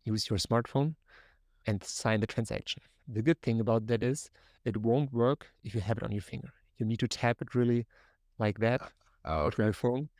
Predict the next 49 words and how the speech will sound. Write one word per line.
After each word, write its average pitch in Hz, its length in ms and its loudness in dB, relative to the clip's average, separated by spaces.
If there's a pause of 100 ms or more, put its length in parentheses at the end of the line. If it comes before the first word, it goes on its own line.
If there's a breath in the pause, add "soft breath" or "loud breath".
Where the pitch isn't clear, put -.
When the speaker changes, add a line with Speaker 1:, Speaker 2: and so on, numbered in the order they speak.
(240 soft breath)
Speaker 1:
to 117 80 -6
sign 113 240 0
the 120 60 0
transaction. 123 680 -4 (260)
Um, 104 340 0
and 107 100 -4
that's, - 420 -2
that's - 280 -10
really 110 500 0
awesome. 139 300 -8 (200)
So, 117 320 2
Speaker 2:
Oh, 123 200 2
nice. 90 420 -2
Speaker 1:
um, 104 400 -2 (320)
I 123 80 2
saw 135 260 0
that, 127 300 0
uh, 117 320 0
when 110 140 0
I 113 60 2
met 113 260 0
the 107 220 0
C - 200 -6
T - 180 -4
O 123 300 0 (340 loud breath)
and 107 100 -4
the 104 60 -2
C 131 160 -4
C 120 220 0
O, 123 420 2
uh, 107 320 0
in 107 380 -4
Austin, 117 260 -4
Texas, - 540 -6 (480 soft breath)
and 110 120 0
I 120 60 2
asked 117 240 0
them, 95 180 0
"What 101 120 -4
do 131 40 0
you 123 60 2
got 117 140 2
on 107 80 0
your 110 100 0
hand?" 104 360 -2
And - 120 -12
they 104 100 -2
say, - 200 -6
"Oh, 107 360 -2